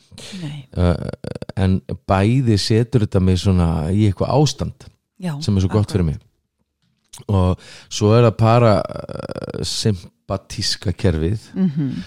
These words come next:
Speaker 2: uh, svona þetta sefakerfi eða, þú veist, sem að það er sem að skapar, sko, það dregur úr orkinu, það gefur vonleysi, skömm, andstyggð, óbeit, depurð og sorg og ég svona að reyna að einangra mig.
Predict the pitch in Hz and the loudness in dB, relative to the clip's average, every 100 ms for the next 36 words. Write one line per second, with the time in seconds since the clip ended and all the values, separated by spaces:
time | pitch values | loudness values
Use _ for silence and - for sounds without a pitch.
0 | - - 98 90 90 - - 95 90 98 | -14 -12 -4 -2 -2 -4 -2 0 2 0
1 | - 104 95 92 98 80 82 95 95 87 | 0 2 2 0 -2 0 -2 -2 -2 -4
2 | 85 87 87 - 87 87 90 90 - - | -6 -8 -8 -6 -4 -2 -2 -6 -8 -20
3 | - _ 92 90 90 - 90 87 - 92 | -20 _ 0 2 2 0 -2 -2 -2 -4
4 | - 87 - 90 90 104 101 92 90 87 | -2 -4 -2 -2 0 2 4 4 4 0
5 | - 87 90 107 98 92 82 82 85 85 | -2 -2 0 0 -2 -4 -2 -2 -2 -4
6 | 82 92 - 82 78 92 - 85 - - | -6 -8 -6 -4 -4 -6 -6 -6 -6 -6
7 | 92 90 85 - 87 - - 87 - 85 | -4 -4 -6 -6 -10 -6 -6 -6 -6 -8
8 | - - 82 - - 85 85 90 90 82 | -6 -4 -4 -4 -10 -6 -4 -4 -4 -4
9 | 87 85 82 90 92 98 85 - 76 73 | -4 -4 -2 0 0 0 -2 -4 -6 -8